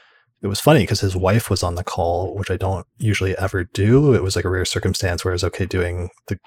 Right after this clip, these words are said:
the client and his wife's charts. And he was like, he was like, "Yeah, maybe a little bit." And then his wife was like, "No, you are very stingy with money. And that has been a lifelong, like, struggle and, like, issue for you," because he grew up in a context during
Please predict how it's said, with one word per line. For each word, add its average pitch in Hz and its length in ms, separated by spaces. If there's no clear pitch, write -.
the 104 100
client 90 440
and 90 100
his - 160
wife's 90 400
charts. 98 640
And 95 360
he 113 120
was 98 140
like, 107 160
he 131 80
was 113 100
like, 117 120
"Yeah, 135 160
maybe 104 340
a - 40
little 104 160
bit." 95 320
And 104 100
then 98 80
his 98 100
wife 95 220
was 101 100
like, 90 140
"No, 92 240
you 98 360
are 95 360
very 101 280
stingy 101 400
with 92 200
money. 123 420
And 92 460
that 101 80
has 98 120
been 98 120
a 87 40
lifelong, 90 460
like, 87 180
struggle 98 760
and, 90 160
like, 87 200
issue 104 300
for 95 220
you," 90 240
because 95 400
he 101 120
grew 98 180
up 87 100
in 92 40
a 92 40
context - 540
during 92 360